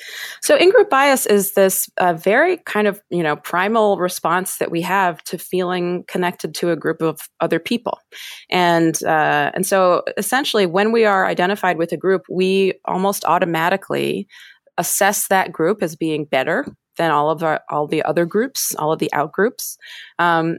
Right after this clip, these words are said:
it doesn't necessarily mean that we hate the out groups, but we just like our group the best, in the presence of conflict between our, our in-group and our out-groups, uh, we actually do start to dislike members of the out-group.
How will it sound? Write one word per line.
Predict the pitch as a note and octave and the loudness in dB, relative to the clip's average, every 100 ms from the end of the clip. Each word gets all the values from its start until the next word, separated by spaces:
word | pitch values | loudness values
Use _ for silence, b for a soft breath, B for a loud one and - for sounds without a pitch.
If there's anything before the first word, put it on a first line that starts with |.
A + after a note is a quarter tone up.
| - | -2
it | F#3+ | 2
doesn't | A3+ G3+ | 2 2
necessarily | G3+ G3+ - G3 F#3+ | 0 0 2 4 4
mean | E3+ E3 | 2 -2
that | C#3+ | -2
we | D3+ | -2
hate | E3+ E3+ - | 0 -2 0
the | G#3+ | 0
out | G#3+ A3+ | 2 0
groups, | C4 D4+ - | 0 0 -4
but | - E3 | -2 0
we | F#3 | 2
just | F3+ E3+ | 0 2
like | E3+ E3+ | 0 2
our | D#3+ | 0
group | D3 D#3 D#3 | 0 -4 -2
the | E3 | -4
best, | C#3 - A#3+ - - - B B B B - | -2 -4 -4 -8 -12 -18 B B B B -4
in | G3 | 0
the | G3 | 0
presence | - A#3 A#3+ G#3+ | 2 0 0 -2
of | E3 | -2
conflict | - F#4+ G4 F3 D#3 - | 0 0 2 0 -2 -6
between | D#3+ - E3 | -10 -6 -2
our, | C#3+ C3+ - | -2 -4 -4
our | C#3+ | -4
in-group | - D#3+ D#3 D3 C#3+ | -2 -4 -4 -4 -4
and | C#3 | -4
our | C#3 - | -4 -2
out-groups, | F#3 G3 - C#3+ C#3+ - - | -2 -2 -2 -4 -4 -8 -6
uh, | D#3 C#3 C#3 - | -2 -2 -2 -6
we | F3 D#3 - | -4 -2 -2
actually | D#3+ - E3 | -2 0 -2
do | E3+ F3+ | -2 -4
start | - D3+ C3+ | 0 0 0
to | - | -4
dislike | C3 D#3 - C#3+ C3+ - - - | -2 0 0 0 -2 -2 -16 -8
members | D#3 C#3 C#3+ | -4 -2 -2
of | - | -4
the | E3 D#3 | -4 -2
out-group. | E3 - A#3+ C#4+ | -2 -2 -4 -4